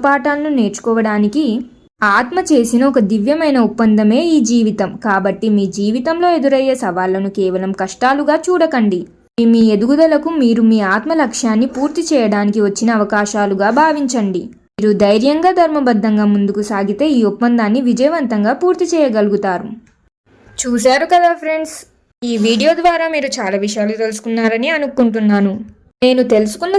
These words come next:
సమాచారాన్ని మీతో పంచుకున్నాను. ఈ వీడియోలో ఏమైనా తప్పులుంటే క్షమించండి. మీకు ఇటువంటి విషయాల గురించి ఇంకా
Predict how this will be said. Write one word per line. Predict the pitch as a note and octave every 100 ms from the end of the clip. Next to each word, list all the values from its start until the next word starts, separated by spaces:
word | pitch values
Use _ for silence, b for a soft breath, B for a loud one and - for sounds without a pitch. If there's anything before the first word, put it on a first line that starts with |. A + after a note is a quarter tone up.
| G4
సమాచారాన్ని | D4+ A#3+ A#3 A3+ G#3+ G#3+ D#4+ E4+
మీతో | C4 C4+ B3+
పంచుకున్నాను. | A3 A3+ A3 G#3 G#3 G#3 G3+
ఈ | G3
వీడియోలో | G3 G3+ C4 D#4+
ఏమైనా | E4+ D#4+ D#4
తప్పులుంటే | B3 A3 A#3 A3 B3+
క్షమించండి. | C4 G#3+ G#3 G#3+ G3 F#3 G3+ - _ _ _ _ _
మీకు | A#3+ A#3+ D4+ E4+ G4
ఇటువంటి | F#4 D#4+ D4 B3+
విషయాల | A#3+ B3+ C4 C4
గురించి | B3 B3 C4+
ఇంకా | B3+ B3+